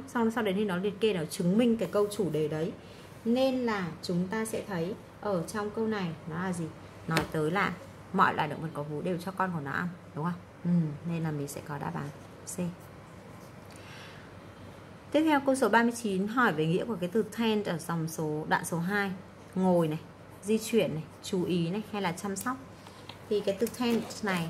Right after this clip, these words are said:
nó xuất hiện ở ngay trong đầu đoạn số hai. Này. Tôi đang phải, đang nói là gì? Không phải tất cả những cái loài động vật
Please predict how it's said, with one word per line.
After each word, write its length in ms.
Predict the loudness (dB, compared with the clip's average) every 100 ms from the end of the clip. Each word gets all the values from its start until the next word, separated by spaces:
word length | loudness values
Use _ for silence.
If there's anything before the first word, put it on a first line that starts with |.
| -2
nó 80 | -2
xuất 160 | 0
hiện 180 | 2 2
ở 100 | 0
ngay 280 | 0 0 -2 0
trong 260 | -2 0
đầu 240 | 2 2 2
đoạn 200 | 0 -2
số 200 | -2 0
hai. 360 | 0 0 -2 -6 -12 -16 -18 -16 -16 -18 -18 -18 -18 -18 -18 -18 -16 -16 -16 -16 -16 -16 -16 -16 -16 -16 -16 -16 -14 -14 -14 -16 -16 -8
Này. 120 | -4 -4 -8 -14 -16 -16 -16 -16 -18 -18 -16 -16 -16 -16 -16 -16 -16 -16 -16 2
Tôi 120 | 6
đang 220 | 8 8 6
phải, 240 | 2 2 0 -2 -2
đang 140 | 2 4
nói 140 | 4
là 100 | 2
gì? 160 | 0 -2
Không 180 | 0 0
phải 140 | 0
tất 140 | -2 -2
cả 140 | 0 0
những 180 | -2
cái 200 | -4 -4 -2 0 2 2 4
loài 180 | 2
động 300 | 2 -2 -2
vật 120 | -2